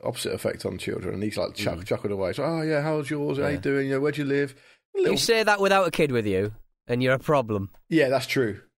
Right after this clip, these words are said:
Speaker 1: That
Speaker 2: Yeah.
Speaker 1: is true. And then, and then we had a little chat about where we lived, and it got into a little f-, three or four minute conversation. Anyway, I said, "Look, I, I better crack on." And he was like, "Yeah, no, same. See you later. Have a good day." Um, and that was yesterday morning.
Speaker 2: Yeah.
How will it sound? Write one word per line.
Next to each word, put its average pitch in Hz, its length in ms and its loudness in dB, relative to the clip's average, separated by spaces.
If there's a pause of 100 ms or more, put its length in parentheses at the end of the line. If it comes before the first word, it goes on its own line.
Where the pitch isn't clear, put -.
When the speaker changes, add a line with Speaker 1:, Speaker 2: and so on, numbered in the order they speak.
Speaker 1:
That 120 140 2
Speaker 2:
Yeah. 98 80 2
Speaker 1:
is 110 60 -4
true. 107 220 -2 (300)
And 151 140 4
then, 156 180 2
and 160 100 2
then 175 100 2
we 175 60 2
had 170 60 0
a 151 60 -4
little 147 100 0
chat 165 160 2
about 156 160 0
where 156 100 4
we 151 80 0
lived, 160 300 0
and 135 260 -2
it 156 300 -6
got 165 100 -2
into 147 140 -2
a 151 80 2
little 151 140 0
f-, - 260 -10 (100)
three 151 200 0
or - 20 2
four 147 180 -2
minute 139 160 -2
conversation. 151 440 -2 (260)
Anyway, 151 380 4 (260)
I 143 140 4
said, 165 200 -2
"Look, 208 200 2
I, 135 280 0
I 139 40 0
better 131 160 0
crack 131 240 0
on." 165 240 0
And 170 80 -4
he 170 40 2
was 156 80 0
like, 165 120 0
"Yeah, 214 120 4
no, 180 200 0
same. 147 360 0
See 156 120 -2
you 151 60 2
later. 143 180 4
Have 135 100 0
a 131 40 -10
good 139 140 -2
day." 123 220 0 (480)
Um, 131 540 0
and 165 80 0
that - 80 0
was 151 100 0
yesterday 156 320 2
morning. 165 460 0 (340)
Speaker 2:
Yeah. 151 320 2